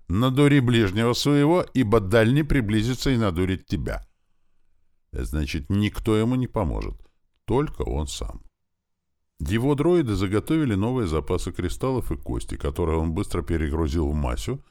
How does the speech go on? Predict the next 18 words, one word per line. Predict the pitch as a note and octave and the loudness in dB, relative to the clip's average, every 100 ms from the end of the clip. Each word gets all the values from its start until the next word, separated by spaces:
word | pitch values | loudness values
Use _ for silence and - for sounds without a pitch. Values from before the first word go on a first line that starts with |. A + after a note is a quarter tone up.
| _ _ | _ _
и, | - | -8
тщательно | - - C#3 C#3+ B2 G#2+ | -6 0 0 2 2 2
осмотревшись, | - G#2 F2+ C#3 D3+ D3 - | 2 0 2 2 2 -2 -2
направился | F#2+ D#2+ D#2 D2+ - | -2 0 0 0 -2
назад. | D2 C2+ A#1 - - - - - _ _ _ _ _ _ _ _ _ _ _ _ _ | -2 -2 -4 -8 -10 -12 -18 -18 _ _ _ _ _ _ _ _ _ _ _ _ _
Во | - | -8
время | B1 D#2+ E2+ D#2+ | -4 -2 -2 -2
поездки | - F#2 A2+ - D#2+ | -2 -2 -2 -2 -4
Артём | C#2 - D#2 | -2 -4 -6
тщательно | - C3+ C#3 A2+ F#2+ | -4 -4 -4 -4 -4
осматривался | C#2 - C#2+ - G2+ C#3 - | -4 -4 -4 -4 -4 -4 -4
и | D3+ | -2
продолжал | - F2+ F2 F2+ A2+ | -2 0 0 2 2
резать | F#2 F2+ G2+ F2+ | 2 0 -2 -2
новые | F#2 D#2+ E2+ | -2 0 0
безделушки | D2+ C#2+ D#2 C#2 B1+ - | -2 -4 -2 -2 -4 -6
из | C#2 | -6
кости. | - - - - | -6 -8 -10 -12